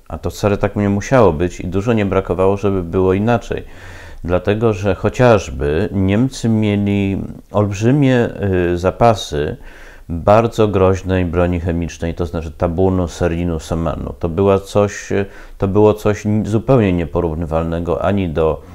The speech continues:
e, a, tego, co było w pierwszej wojnie światowej, ani do arsenałów, jakimi dysponowali alianci. E, przede wszystkim,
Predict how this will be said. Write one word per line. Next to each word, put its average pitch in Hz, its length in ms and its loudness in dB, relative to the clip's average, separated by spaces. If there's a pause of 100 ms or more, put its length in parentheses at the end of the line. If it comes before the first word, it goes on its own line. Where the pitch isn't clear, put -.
(460)
e, 92 180 0
a, 92 300 4
tego, 92 280 0
co 92 120 0
było 87 180 2
w - 80 -4
pierwszej 101 340 2
wojnie 87 280 0
światowej, 87 520 -2
ani 95 220 -2
do 92 300 2
arsenałów, 87 540 -2
jakimi 85 380 -4
dysponowali 82 680 -4
alianci. 80 640 -6 (880)
E, 90 340 2
przede 104 320 2
wszystkim, 107 680 0